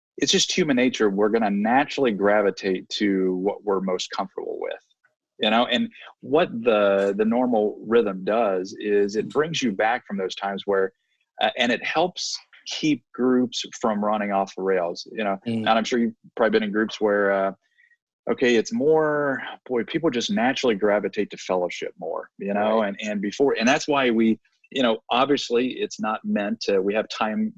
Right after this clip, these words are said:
Speaker 1: times on these, not meant to say, "You know what, uh, you have, um, your, uh, stopwatch out there. Is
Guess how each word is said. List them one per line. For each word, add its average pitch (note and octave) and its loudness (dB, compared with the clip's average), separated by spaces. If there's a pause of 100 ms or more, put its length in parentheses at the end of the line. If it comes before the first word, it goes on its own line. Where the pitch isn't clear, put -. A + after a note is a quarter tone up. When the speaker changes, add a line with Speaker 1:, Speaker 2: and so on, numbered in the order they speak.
(260)
Speaker 1:
times A#2 0
on G2 0
these, G#2 0
not G2+ -4
meant G#2 -4
to - -8
say, - 0
"You G#2 -2
know C#3 -2
what, F3+ 0
uh, A#2 0
you A#2+ 0
have, C3+ 0 (160)
um, G2 0 (220)
your, G2 2
uh, F2+ -4
stopwatch B2+ -2
out B2 0
there. C3+ 0
Is G#2 -6